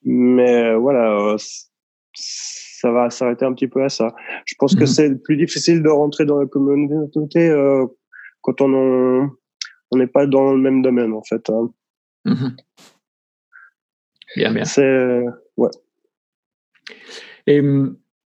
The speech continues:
Speaker 2: on a parlé de différentes phases, donc par rapport, euh, à ton,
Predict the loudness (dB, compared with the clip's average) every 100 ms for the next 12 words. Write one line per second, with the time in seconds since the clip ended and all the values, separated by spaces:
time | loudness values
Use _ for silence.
0 | -14 -6 -2 0 2 2 0 -2 -2 -2
1 | -2 0 0 0 -4 -6 -8 -10 -12 -12
2 | -14 -2 -2 -2 -4 -12 -14 -12 -8 -6
3 | -4 -6 -6 -8 -8 -10 -14 -18 -16 -10
4 | -12 -10 -10 -8 -10 -14